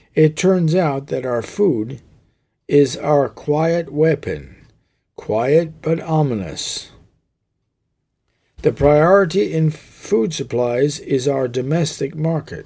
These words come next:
And price control," he continued. We will supply food and crops only to our friends. Fortunately, we have a lot of them, and they are not at all in Europe and not in North America.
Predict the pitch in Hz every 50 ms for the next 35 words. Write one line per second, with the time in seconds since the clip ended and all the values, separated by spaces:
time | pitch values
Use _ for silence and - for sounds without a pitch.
0 | - _ _ _ _ _ _ _ _ _ _ _ - - - - - 123 127 131
1 | 127 113 - - - 180 214 233 190 - - - 123 110 104 - - - 117 104
2 | 98 98 110 135 147 147 - - - - 101 101 - - 110 104 - - 117 113
3 | 107 113 127 151 180 175 160 - - - - _ _ - - - - - 131 160
4 | 208 226 214 214 196 185 165 156 - 151 139 - 156 151 151 147 143 139 135 -
5 | - 202 208 214 220 214 190 160 156 156 156 - - 185 151 113 90 - - -
6 | - - - _ _ _ _ - 165 196 208 220 208 185 156 - 170 180 160 156
7 | 147 135 - - - 170 160 120 87 76 - - - - - _ - _ _ _
8 | _ _ _ _ _ _ _ _ _ - 160 165 160 156 - - 120 110 101 101
9 | 110 135 190 170 147 107 104 110 107 107 107 113 127 123 120 107 104 101 101 117
10 | 123 135 156 170 147 117 110 110 110 117 117 117 117 127 - - _ _ _ _
11 | - 117 117 117 117 123 135 135 131 120 117 117 113 123 127 139 147 131 117 113
12 | 120 123 120 117 117 127 143 139 127 120 117 - - - - 120 117 117 117 127
13 | 135 135 139 - 113 113 117 117 123 127 123 113 101 107 110 113 135 151 165 147
14 | 120 98 - - - -